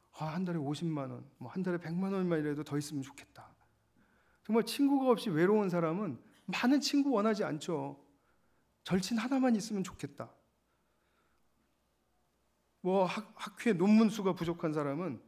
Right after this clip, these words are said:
뭐, "내가 뭐, 내년에 열 개를 쓰겠다." 이렇게 하지 않죠. "한 개만이라도 내가 제대로 더 썼으면 좋겠다."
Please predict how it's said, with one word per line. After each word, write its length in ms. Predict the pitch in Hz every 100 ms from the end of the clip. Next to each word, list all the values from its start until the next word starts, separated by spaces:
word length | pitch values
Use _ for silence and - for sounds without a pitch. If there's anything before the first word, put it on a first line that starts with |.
| _ _ _ _ _
뭐, 140 | 139
"내가 180 | 131 123
뭐, 320 | 139 143 127 -
내년에 360 | 120 147 147
열 140 | 123 170
개를 200 | 208 175
쓰겠다." 380 | - 143 139
이렇게 220 | 147 143 160
하지 160 | 151
않죠. 380 | 113 107 165 175 185 _ _ _ _ _ _ _ _ -
"한 220 | - 254
개만이라도 540 | 220 196 180 165 160
내가 160 | 147 147
제대로 340 | 147 175 185
더 80 | 165
썼으면 380 | 147 196 - 160
좋겠다." 440 | - - - -